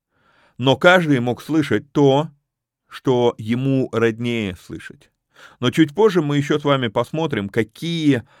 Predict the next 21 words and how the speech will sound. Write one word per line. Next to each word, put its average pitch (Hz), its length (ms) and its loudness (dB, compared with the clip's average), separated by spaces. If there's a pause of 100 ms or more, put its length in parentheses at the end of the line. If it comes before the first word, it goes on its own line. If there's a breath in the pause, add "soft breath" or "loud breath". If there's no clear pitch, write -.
(180 soft breath)
м, 110 840 -4
какие 135 360 -4
есть 120 160 -6
нюансы 127 560 0
об 107 160 -4
этом 110 220 -2
переживании. 101 680 -4 (240)
Окей. 151 320 0 (560)
Это 190 440 0 (460 loud breath)
все 185 180 2
мы 156 100 2
с 143 80 -12
вами 147 240 4
все 202 240 0
еще 165 200 2
в - 100 -12
первом 147 320 -2
стихе. 139 440 -4 (480)
Полчаса 127 420 -4
уже 95 240 -2
эфира, 202 300 -2